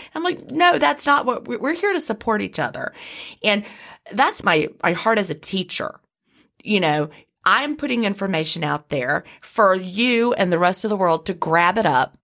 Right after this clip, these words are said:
And then you spread the information. And that's how we reach people. You know, I can't control the message. I can't micromanage the message.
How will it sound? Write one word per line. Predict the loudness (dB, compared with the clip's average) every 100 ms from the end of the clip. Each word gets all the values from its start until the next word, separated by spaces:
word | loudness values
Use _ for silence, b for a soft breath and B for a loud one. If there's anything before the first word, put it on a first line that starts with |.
| -2
And | -2 0
then | -2 -2 -6 -10
you | -12 -2 4 4 4
spread | 0 0 2 2
the | -2
information. | -2 -2 -2 -2 -4 -4 -2
And | -2 0
that's | 2 0 -4
how | -4 -4
we | -4 -6
reach | -4 -6 -6 -8
people. | -8 -8 -6 0
You | 2
know, | 4
I | 2
can't | -2 -4 -2 -2 -4
control | -4 -2 2 4
the | 4 4
message. | 2 2 -2 0
I | 0
can't | -2 -4 -4 -2
micromanage | -2 0 -2 0 0 -2 -4 -2
the |
message. | 0 0 2 0 0